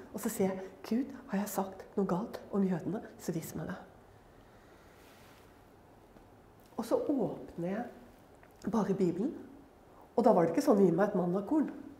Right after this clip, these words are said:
fordi at jeg var helt sånn. Jeg bare åpner Bibelen, så kommer jeg rett inn i Jeremia,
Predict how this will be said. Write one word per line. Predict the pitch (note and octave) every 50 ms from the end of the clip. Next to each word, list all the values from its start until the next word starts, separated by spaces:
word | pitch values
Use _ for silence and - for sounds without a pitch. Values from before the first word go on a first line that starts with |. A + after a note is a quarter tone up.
| - - - - -
fordi | - - G3+ G#3+ G#3+
at | - G3
jeg | F3+
var | A3 - - - -
helt | F#3 F#3+ G3+ G#3+ - -
sånn. | - - B3 D4 C#4+ - - - - - - - -
Jeg | - A3+ A#3
bare | B3 - - - B3+ G#3+ -
åpner | - - - - - G3
Bibelen, | F#3 E3 D#3 D#3+ G3 C4+ G4 - - - - - -
så | - D4+
kommer | - - B3 G3+ A#3 B3+
jeg | D4+ - -
rett | B3 - - - - - - G3
inn | G3 F3+ F#3+
i | G3 F#3+
Jeremia, | G3 G3 G#3 G#3+ G3 F#3+ F3+ F3 G3 C#4 -